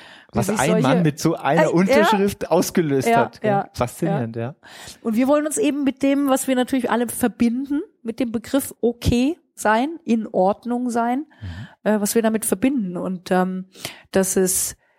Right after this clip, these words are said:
Speaker 1: äh, so, sag ich mal, vier, so vier verschiedene Strukturen gibt in Beziehungen, wie wir das mit dem okay oder nicht okay, äh, so sehen.
Speaker 2: Mhm.
Speaker 1: Ne? Also gibt zum Beispiel einmal die Struktur,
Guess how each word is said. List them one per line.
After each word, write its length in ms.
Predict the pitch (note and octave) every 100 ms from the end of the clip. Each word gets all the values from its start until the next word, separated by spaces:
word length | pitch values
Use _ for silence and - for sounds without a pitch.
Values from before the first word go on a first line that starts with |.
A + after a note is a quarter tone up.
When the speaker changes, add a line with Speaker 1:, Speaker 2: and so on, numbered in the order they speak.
| _ -
Speaker 1:
äh, 260 | F3+ F3+
so, 280 | F3 F#3+ F#3
sag 200 | F3 F3+
ich 60 | F#3
mal, 80 |
vier, 400 | F3+ - C4 A3+
so 120 | G3 -
vier 160 | C4+
verschiedene 420 | C4+ C4 B3+ B3 A#3
Strukturen 840 | - - A3 - D4+ D#4+ D4 A3+
gibt 280 | C#4+ - A3+
in 120 | G#3+
Beziehungen, 880 | G3+ - C#4+ D4 A3 F#3+ G#3+ E4+ - _ _ _ _ _ _
wie 180 | G#3+ A3
wir 140 | A#3
das 280 | A3 A3 A#3
mit 180 | A3 A3+
dem 460 | G#3+ G#3+ G#3+ - - _ _
okay 380 | C4 - A3+ A3
oder 240 | G3 G3
nicht 340 | G#3 A3+ - -
okay, 540 | F#3+ - F#3+ G3 A3+ - - - - _
äh, 340 | F#3 F#3+ F#3+
so 160 | F3+ G3+
sehen. 500 | F#3+ A#3 G#3+ D#3 D3+
Speaker 2:
Mhm. 220 | B2 A#2
Speaker 1:
Ne? 280 | D#3+ G3 A3+ -
Also 180 | F3+ F3+ - - -
gibt 280 | G#3 - -
zum 140 | G3+
Beispiel 320 | F#3+ G#3+ A#3+
einmal 300 | F3 G#3+ A3
die 160 | G3 A#3
Struktur, 680 | - C4 - - C4 D4